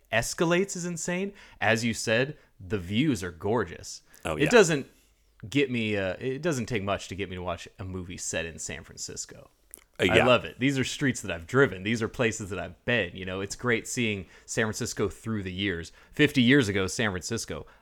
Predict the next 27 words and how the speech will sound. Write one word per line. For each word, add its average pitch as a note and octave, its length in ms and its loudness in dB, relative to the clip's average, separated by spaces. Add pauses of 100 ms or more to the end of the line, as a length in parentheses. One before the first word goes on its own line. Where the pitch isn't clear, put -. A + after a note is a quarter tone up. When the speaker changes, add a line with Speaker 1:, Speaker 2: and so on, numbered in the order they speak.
(120)
Speaker 1:
a - 60 -12
lot G#2+ 300 6
of G#2+ 120 4
new A2 240 2
stuff G2+ 380 -2
has F#2 100 -8
popped - 360 2
up D#2+ 160 -4
since F#2 300 -4
then, F2+ 220 -4
and F2+ 100 -6
we G2 60 0
still F2 160 8
Speaker 2:
Yeah. F#2+ 120 10
Speaker 1:
got A2+ 160 6
these G#2 160 -2
great A2+ 560 0 (100)
outer G#2+ 320 4
shots G2 440 0
of F#2 80 -10
the F#2 60 -12
city, A2 600 0
and G2 360 -2 (480)
the - 60 -20
camera's G2 460 0
in, F2 260 -8 (360)
incredible, A#2 600 0